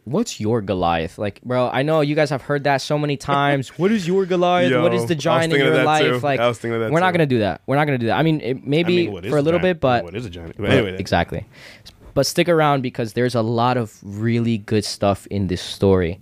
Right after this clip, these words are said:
Speaker 2: Yeah.
Speaker 1: Now, this starts off with, um,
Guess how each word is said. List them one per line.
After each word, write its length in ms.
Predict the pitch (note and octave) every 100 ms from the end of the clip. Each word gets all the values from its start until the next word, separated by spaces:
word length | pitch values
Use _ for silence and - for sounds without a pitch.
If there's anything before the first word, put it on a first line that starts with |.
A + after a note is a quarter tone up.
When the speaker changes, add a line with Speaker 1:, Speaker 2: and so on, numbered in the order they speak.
| -
Speaker 2:
Yeah. 220 | - F#2 F#2 - - -
Speaker 1:
Now, 420 | C#3 F3 E3+ E3 _ _ _ _ -
this 300 | C3 F#3+ B3+
starts 480 | - - G3+ G3+ -
off 420 | A#2+ C3 - - - _ _ _ -
with, 460 | B2 C#3 C3+ - -
um, 500 | B2 B2 A#2 A2 G2+